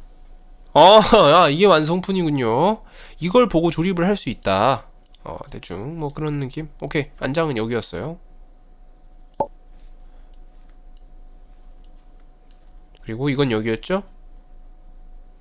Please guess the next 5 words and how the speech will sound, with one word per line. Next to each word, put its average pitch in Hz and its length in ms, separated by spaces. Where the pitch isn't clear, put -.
어디였죠? 110 540
자, - 80
다시 - 220
보고 104 220
올게요. 139 380